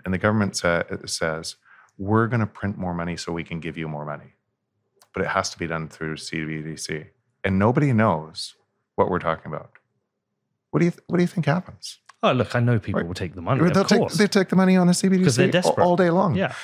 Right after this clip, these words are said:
Speaker 1: Because the desperation came from the government policies in the first place that, that created the des-, desperation. And then they're gonna use the same desperation to drive a C B D C.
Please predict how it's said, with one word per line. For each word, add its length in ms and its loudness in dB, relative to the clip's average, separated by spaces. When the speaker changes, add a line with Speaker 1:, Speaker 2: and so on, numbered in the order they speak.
Speaker 1:
Because 280 2
the 80 -4
desperation 600 2
came 360 2
from 240 2
the 80 4
government 320 2
policies 460 2
in 40 0
the 60 2
first 260 0
place 300 2
that, 240 -4
that 180 -2
created 380 0
the 80 -2
des-, 340 0
desperation. 720 -2
And 120 4
then 120 4
they're 100 4
gonna 140 4
use 260 2
the 100 0
same 400 2
desperation 800 0
to 120 0
drive 380 2
a 200 -2
C 180 -2
B 120 2
D 120 2
C. 260 -8